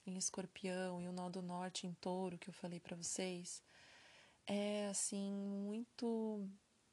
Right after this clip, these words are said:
tem muito a ver com esse despertar da deusa, sabe? Alguma memória que a gente tem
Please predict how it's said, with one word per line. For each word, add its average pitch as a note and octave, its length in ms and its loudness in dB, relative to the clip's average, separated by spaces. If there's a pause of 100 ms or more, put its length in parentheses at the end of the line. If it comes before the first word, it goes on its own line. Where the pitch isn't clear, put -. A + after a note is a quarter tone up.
(400)
tem G3 140 -2
muito G#3+ 260 2
a B3+ 80 6
ver G3 280 2
com G3 180 -2
esse F#3+ 200 2
despertar F3+ 760 2
da F3 140 0
deusa, F3 680 -2
sabe? G3 440 2
Alguma F#3+ 300 0
memória F#3 480 0
que - 120 -4
a F3+ 60 0
gente F3+ 320 0
tem F#3 400 -2